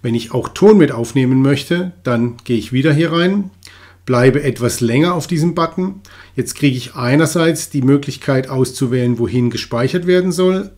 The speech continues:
aber eben auch ein Button, um das Mikrofon einzuschalten. Das tue ich jetzt. Ich könnte jetzt wieder zurück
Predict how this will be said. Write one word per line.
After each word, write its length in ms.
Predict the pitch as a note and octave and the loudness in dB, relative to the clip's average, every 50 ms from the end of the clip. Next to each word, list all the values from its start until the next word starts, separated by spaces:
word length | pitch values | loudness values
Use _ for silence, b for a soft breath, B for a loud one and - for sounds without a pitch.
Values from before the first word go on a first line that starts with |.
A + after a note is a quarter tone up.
| - - | -12 -6
aber 320 | C3 B2 B2 A#2+ C#3 - | -4 -2 -2 -2 -2 0
eben 240 | C3+ C3+ B2 C3+ C3 | 0 0 0 0 -2
auch 460 | - A2+ A2+ A#2+ C3 - - - - - b b b b b - | -4 -2 0 0 0 -2 -4 -10 -16 -20 b b b b b -10
ein 120 | B2+ A2+ | -8 -6
Button, 360 | G2+ A#2+ A#2 A2+ C3+ C3 B2 B2+ | -4 -4 -4 -2 -2 -4 -4 -4
um 160 | - A#2 A2+ | -6 -6 -6
das 240 | G#2+ A2+ - - - | -6 -6 -8 -8 -8
Mikrofon 480 | B2 A#2 - A2+ G2+ - D3 F3+ G3+ | -8 -8 -8 -8 -4 -2 0 0 2
einzuschalten. 680 | G3+ G#3 G3 F#3 - - - - E3+ E3+ E3 E3 E3+ D#3+ | 2 2 0 0 -2 -4 -2 0 0 0 0 -2 -4 -6
Das 180 | C3+ A#2+ G#2 - | -6 -6 -8 -8
tue 240 | - - E3 F#3+ G3+ | -6 -2 0 0 0
ich 120 | G3 - | 0 0
jetzt. 340 | F#3+ F3+ F3+ F3+ - - - _ _ _ _ _ _ _ _ _ _ _ _ _ _ B B B B B B B B B B | 0 0 0 -2 -6 -12 -16 _ _ _ _ _ _ _ _ _ _ _ _ _ _ B B B B B B B B B B
Ich 120 | - - | -12 -4
könnte 260 | - - C#3+ C#3+ C#3 C#3 | 2 4 4 6 6 6
jetzt 200 | C3+ - - - | 4 4 4 2
wieder 200 | B2 A2 G#2+ - | 0 0 -2 -4
zurück 500 | - - G#2+ C3 F#3 G#3 G3 - - | -4 0 4 4 4 4 2 -2 -12